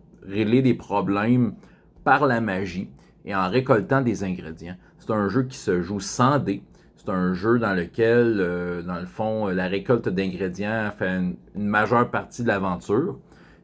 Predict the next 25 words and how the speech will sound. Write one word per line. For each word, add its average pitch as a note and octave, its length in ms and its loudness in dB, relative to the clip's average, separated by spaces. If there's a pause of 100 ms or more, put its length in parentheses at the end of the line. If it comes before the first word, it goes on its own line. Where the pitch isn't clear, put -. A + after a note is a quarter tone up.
(120)
Et F#2 240 -2
que F2+ 460 2
c'est F2+ 140 -10
ça, A2 120 2
on B2+ 60 4
peut C3 180 0
pas F3+ 140 4
régler B2+ 300 2
des B2 120 0
choses A#2+ 300 0
en A2 100 0
se F#2+ 80 -6
battant G2+ 400 -2
ou - 20 -2
des F#2 120 -2
trucs F#2+ 180 -4
de F2 80 -4
même. E2+ 200 -10
C'est F#2+ 120 -4
vraiment, A2 380 2
ça A2 260 -4
prend G#2+ 220 -4
des G#2+ 100 -2
solutions B2 420 2
magiques A#2 420 2